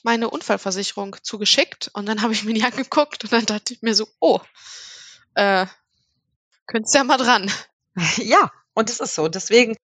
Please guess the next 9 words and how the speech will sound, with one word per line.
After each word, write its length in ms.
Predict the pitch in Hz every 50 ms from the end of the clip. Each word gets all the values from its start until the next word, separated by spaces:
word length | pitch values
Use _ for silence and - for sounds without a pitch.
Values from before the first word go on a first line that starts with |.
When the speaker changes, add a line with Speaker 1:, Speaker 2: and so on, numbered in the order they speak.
| _ -
Speaker 2:
auch 180 | 190 202 -
hier 440 | - - 233 226 226 220 214 208 -
einfach 540 | 185 180 180 185 185 - 180 175 175 - -
wieder 260 | 175 165 156 160 156
denkt 380 | 147 - 156 151 165 160 - - -
an 220 | - 156 156 160
den 200 | 156 170 165 -
Profi 480 | - - - 185 - - - 160 151 -
oder 360 | - 160 156 165 165 160 165